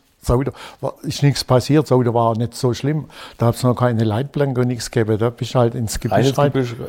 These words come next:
Speaker 2: äh,
Speaker 1: <laughs> Ja, ja,
Speaker 2: äh,
Speaker 1: Busch auf,
Speaker 2: Busch
Speaker 1: Busch
Speaker 2: auf,
Speaker 1: zu.
Speaker 2: Busch zu, ja.
Speaker 1: Ja, genau, so, so hieß. Okay, also der Hans war natürlich, und das Köstliche war,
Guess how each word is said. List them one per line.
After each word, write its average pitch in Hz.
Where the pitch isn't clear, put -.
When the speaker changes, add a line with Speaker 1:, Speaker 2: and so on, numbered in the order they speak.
Speaker 2:
äh, 240
Speaker 1:
<laughs> -
Ja, 151
ja, -
Speaker 2:
äh, 147
Speaker 1:
Busch 165
auf, 160
Speaker 2:
Busch 170
Speaker 1:
Busch 127
Speaker 2:
auf, -
Speaker 1:
zu. 160
Speaker 2:
Busch 160
zu, 196
ja. 143
Speaker 1:
Ja, 165
genau, 151
so, 165
so 165
hieß. 131
Okay, 139
also 127
der 113
Hans 151
war 131
natürlich, 120
und 117
das -
Köstliche 143
war, 139